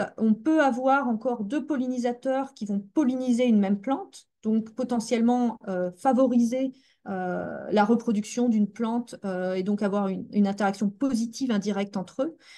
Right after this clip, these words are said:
Mais comme ils vont le faire à des moments, euh, différents, ça va diminuer la compétition. Tandis que par contre, la,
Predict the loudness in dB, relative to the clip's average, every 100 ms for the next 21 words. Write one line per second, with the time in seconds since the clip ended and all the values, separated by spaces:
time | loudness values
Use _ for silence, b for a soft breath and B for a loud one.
0 | B 2 4 6 4 6 4 4 4 2
1 | 2 2 2 4 2 2 0 -4 -6 -6
2 | -8 -6 -6 -4 -4 -8 b b -4 0
3 | 2 4 4 6 4 4 0 -2 -6 -8
4 | -10 -14 -20 _ _ _ _ _ _ _
5 | 0 2 2 -2 -4 -4 -4 -2 0 2
6 | 4 4 2 -2 -6